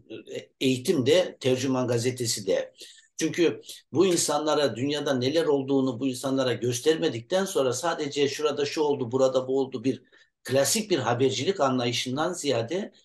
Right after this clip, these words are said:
bir öğretici bir habercilik anlayışı Tercüman'da, e, hakimdi. Aynı şekilde usulü cedid okullarında da, e, bunları,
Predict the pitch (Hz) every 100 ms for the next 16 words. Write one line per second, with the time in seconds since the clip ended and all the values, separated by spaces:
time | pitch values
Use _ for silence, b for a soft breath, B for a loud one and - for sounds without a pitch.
0 | _ 160 165 131 131 135 135 123 202 208
1 | 180 127 120 127 113 120 117 110 110 107
2 | 107 101 104 95 - 113 107 120 110 101
3 | 98 98 95 - 113 - 113 107 98 95
4 | 85 80 78 _ B B B B 120 180
5 | - 170 170 165 185 139 123 156 139 143
6 | 139 - 139 - 135 139 135 135 135 127
7 | 113 92 - 117 107 110 104 123 117 110
8 | 120 117 110 113 90